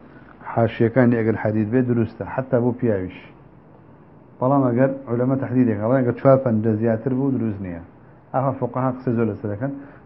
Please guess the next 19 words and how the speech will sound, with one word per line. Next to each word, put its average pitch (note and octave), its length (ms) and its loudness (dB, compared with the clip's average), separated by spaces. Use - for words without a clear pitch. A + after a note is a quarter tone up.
بەرحاڵ C#3+ 440 2
سەرە B2+ 200 4
قۆڵ A#2+ 240 4
و A#2 140 0
ئەمانە A#2+ 500 0
و A#2 40 2
حاشیە A#2+ 560 0
و A#2 80 -4
هەندێک A#2+ 360 -2
خوتوتی A#2+ 420 -2
حەریریشی A#2 580 0
تیابێ B2+ 320 0
هەر D#3 120 0
دروستە. F#2+ 340 -10
أن C#3 240 4
عمر C#3 380 4
رأى B2 280 2
حلة C3 300 4
سيراء C#3+ 560 2